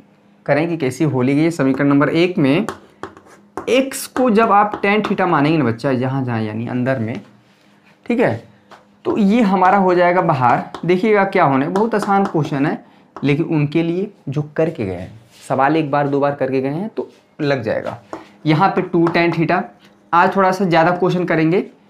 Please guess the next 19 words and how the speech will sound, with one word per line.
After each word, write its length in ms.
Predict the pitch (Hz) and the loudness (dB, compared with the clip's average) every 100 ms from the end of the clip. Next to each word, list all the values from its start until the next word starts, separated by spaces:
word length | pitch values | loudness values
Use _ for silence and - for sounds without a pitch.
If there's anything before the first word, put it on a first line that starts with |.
| _ - | _ -4
ठीक 160 | 165 | 0
है। 160 | 196 120 | 2 2
वन 420 | 104 117 147 180 | -2 -2 2 2
माइनस 480 | 165 117 123 156 - - 151 | 2 2 2 -2 -6 -10 -4
जहाँ 240 | 143 165 | 0 0
जहाँ 200 | 160 160 | 0 0
एक्स 360 | - 160 160 - | -2 -4 -4 -4
है 60 | 143 | -4
वहाँ 200 | 139 127 | -2 -2
हमने 240 | 139 196 - _ - - - 110 | -2 -4 -10 _ -18 -18 -12 -6
मान 160 | 107 | -2
लिया 160 | 101 101 | -2 -2
ये। 140 | 82 - - _ _ - - _ _ 175 | -4 -8 -16 _ _ -20 -20 _ _ -2
ये 120 | 220 | 0
जो 100 | 247 | 0
अंदर 400 | - 202 214 254 | -2 -2 0 0
बना 400 | 185 127 139 190 | 0 -2 -4 -2
है 260 | 165 127 - - | -2 -4 -6 -8
ये 60 | 180 | -12